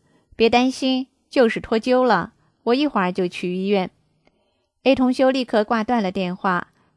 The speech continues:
赶紧立掌发正念。叮铃铃，手机铃又响了。班主任十分紧迫地问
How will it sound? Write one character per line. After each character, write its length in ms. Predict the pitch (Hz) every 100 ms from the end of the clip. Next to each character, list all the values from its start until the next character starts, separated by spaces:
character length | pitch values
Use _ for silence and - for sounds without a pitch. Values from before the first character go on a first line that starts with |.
| _
赶 200 | 247 277
紧 200 | 254 208
立 200 | 226 247
掌 240 | 196 175
发 160 | 190 202
正 220 | 220 196
念。 280 | 220 202 - _ _ _ _ _ _ _
叮 160 | 262 262
铃 140 | 269
铃， 280 | 269 262 254 _ _ _
手 240 | - 226
机 160 | 226 277
铃 240 | 226 233
又 160 | 269 240
响 260 | - 170
了。 300 | 170 180 175 _ _ _ _
班 200 | - 294
主 100 | 277
任 240 | 233 247 240
十 160 | -
分 180 | 240 254
紧 220 | 247 185
迫 160 | 175 233
地 120 | 196
问 200 | 202 185